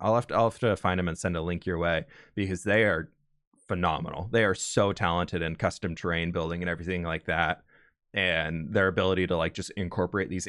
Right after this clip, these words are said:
ancient structures that look like they're so eroded and that they've been there for hundreds of thousands of years and just a part of it is really kind of what inspired this. Is I wanna,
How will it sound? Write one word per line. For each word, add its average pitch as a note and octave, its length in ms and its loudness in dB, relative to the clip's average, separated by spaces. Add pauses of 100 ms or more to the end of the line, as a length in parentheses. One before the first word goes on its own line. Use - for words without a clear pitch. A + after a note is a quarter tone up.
ancient F2 340 -4
structures E2+ 680 -4
that E2+ 240 -4
look F2+ 160 -6
like E2+ 200 -4
they're F2 160 -2
so F#2+ 380 2
eroded F2+ 760 0 (340)
and F#2+ 100 -8
that F2+ 140 0
they've F#2 180 0
been F2 200 2
there F2 140 2
for D#2+ 160 -4
hundreds F2 420 -2
of F2 80 -8
thousands E2+ 480 -2
of E2+ 100 -8
years E2+ 300 -2
and E2+ 100 -8
just - 180 -10
a - 60 -6
part D2+ 300 -6
of F2+ 120 -2
it A2+ 240 2
is F2 120 -6
really E2+ 200 -2
kind F2+ 180 -6
of D#2+ 60 -6
what E2+ 260 -2
inspired E2 600 -2
this. D#2+ 260 -8
Is E2 120 -8
I D#2+ 60 -2
wanna, F2 440 0